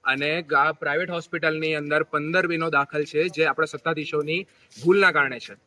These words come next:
આજે રા-, આજે સાંજે ગર્લ-, એમ એસ યુની ગર્લ્સ હોસ્ટેલ, હાઉસ ઓફ રેસિડેન્સની ગર્લ્સ હોસ્ટેલના મેસમાં દોઢસોથી વધારે બહેનો હતા, જે એમ એસ યુનિવર્સિટીની જે વિદ્યાર્થીનીઓ છે,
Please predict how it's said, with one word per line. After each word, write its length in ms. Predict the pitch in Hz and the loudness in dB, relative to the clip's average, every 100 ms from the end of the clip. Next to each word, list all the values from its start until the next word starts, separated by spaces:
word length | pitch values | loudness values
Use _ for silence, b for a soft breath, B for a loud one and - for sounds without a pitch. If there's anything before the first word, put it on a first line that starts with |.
| _ - | _ -2
આજે 300 | 135 147 180 | 0 0 2
રા-, 180 | 165 160 | 4 4
આજે 220 | 143 160 | 2 0
સાંજે 560 | - 170 147 139 143 160 | -2 -2 -2 0 2 2
ગર્લ-, 480 | 151 135 147 160 135 | 2 0 0 -2 -2
એમ 100 | 156 | -2
એસ 180 | 156 | -2
યુની 220 | 170 170 170 | -2 -2 0
ગર્લ્સ 260 | 147 160 | 0 0
હોસ્ટેલ, 220 | 147 131 | -2 -4
હાઉસ 200 | 123 131 | -6 -6
ઓફ 100 | 160 | -6
રેસિડેન્સની 440 | 147 156 151 147 156 | -6 -4 -6 -4 -4
ગર્લ્સ 220 | 147 151 | 0 0
હોસ્ટેલના 400 | 151 - 151 156 | -2 -2 -2 -2
મેસમાં 1080 | 143 135 151 - _ _ - 147 143 151 - | -2 -2 -2 -6 _ _ -12 0 2 2 2
દોઢસોથી 500 | 147 156 - 190 180 | 0 0 2 0 2
વધારે 340 | 165 151 160 | 2 2 2
બહેનો 260 | 165 147 156 | 2 0 -2
હતા, 340 | 147 - 165 | -4 2 2
જે 160 | 135 139 | 2 -2
એમ 180 | 139 143 | -2 -4
એસ 120 | - | -6
યુનિવર્સિટીની 420 | 156 151 151 151 | -6 -6 -6 -4
જે 100 | 151 | -4
વિદ્યાર્થીનીઓ 640 | 147 127 160 175 190 175 165 | -4 -2 0 0 -4 -4 -4
છે, 220 | 151 | 0